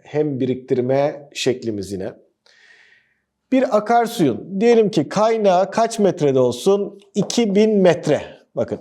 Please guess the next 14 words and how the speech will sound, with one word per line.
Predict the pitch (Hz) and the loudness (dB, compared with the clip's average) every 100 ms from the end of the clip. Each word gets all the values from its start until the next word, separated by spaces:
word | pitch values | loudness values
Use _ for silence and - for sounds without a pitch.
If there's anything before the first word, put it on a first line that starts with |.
| - | -4
iki | 156 - 147 | -2 0 2
bin | 170 | 2
metre | 151 135 - 110 87 | 2 -2 -2 -6 -6
burası. | - 107 92 156 143 - - _ _ _ _ | -2 -2 0 -2 -4 -6 -20 _ _ _ _
Ağız | 175 208 233 233 | 2 2 2 -2
kısmı | - - 143 131 | -4 -2 -2 0
da | 156 | 0
deniz | 143 165 175 | 0 0 2
olduğuna | 180 165 170 180 | 2 2 2 2
göre | 160 120 135 - - | 2 2 2 0 -6
burası | 175 196 - - | 0 0 0 0
da | 190 214 - - _ _ | 0 0 -4 -16 _ _
sıfır | - 190 - 131 | -8 -4 -2 -2
metre. | 101 - - | -4 -2 -4